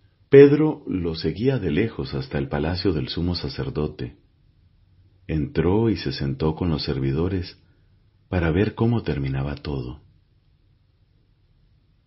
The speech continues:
Los sumos sacerdotes y todo el Sanedrín buscaban un falso testimonio contra Jesús para poder condenarlo a muerte, pero no lo encontraron,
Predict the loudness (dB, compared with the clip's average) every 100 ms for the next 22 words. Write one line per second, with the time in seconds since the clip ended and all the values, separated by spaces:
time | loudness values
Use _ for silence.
0 | _ _ _ _ _ _ _ _ 2 4
1 | 6 4 4 0 -2 -2 0 0 0 -4
2 | -4 0 2 2 0 -4 -4 -2 -2 -2
3 | -6 -16 -20 _ _ 0 2 4 4 6
4 | 4 2 0 2 -2 -2 -2 -2 -2 0
5 | -2 -2 -4 -4 -6 -6 -4 -2 -4 -6
6 | _ _ _ _ -4 -2 0 0 0 0
7 | -2 -2 -2 -4 -4 -4 -4 -4 -6 -10
8 | -14 -16 _ _ _ _ _ _ _ _
9 | _ 0 4 4 4 4 2 0 2 2
10 | 2 -2 -4